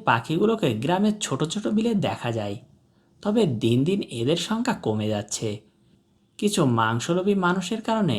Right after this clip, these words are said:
এসব সুন্দর পাখিগুলো হারিয়ে যাচ্ছে। এখানে আরও একটা পাখি দেখেছি,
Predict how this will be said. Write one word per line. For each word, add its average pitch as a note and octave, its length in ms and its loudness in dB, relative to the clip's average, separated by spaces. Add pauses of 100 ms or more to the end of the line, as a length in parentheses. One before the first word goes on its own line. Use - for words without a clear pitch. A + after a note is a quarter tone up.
(100)
এসব F#3 260 -4
সুন্দর A#2 500 0
পাখিগুলো G3+ 500 -2
হারিয়ে G#2 400 0
যাচ্ছে। G#2+ 400 -6 (880)
এখানে G3 320 2 (220)
আরও C#3 280 2
একটা G#3 320 -2
পাখি A#2+ 280 -2
দেখেছি, G#2 480 -6